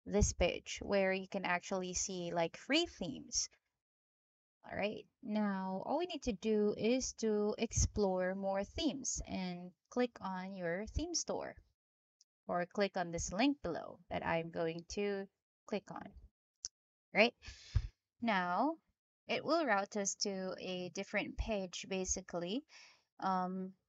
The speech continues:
so here we can actually see a variety of different themes that we can choose from for our Shopify App Store. Now, all we need to do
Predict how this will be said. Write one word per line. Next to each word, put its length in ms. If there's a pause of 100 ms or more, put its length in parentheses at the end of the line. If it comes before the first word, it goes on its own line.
(160)
so 180
here 500
we 140
can 140
actually 420
see 240
a 80
variety 880
of 440 (360)
different 580 (160)
themes 440
that 140
we 100
can 220
choose 300
from 380 (100)
for 160
our 400
Shopify 640
App 220
Store. 640 (500)
Now, 340 (340)
all 100
we 80
need 180
to 80
do 340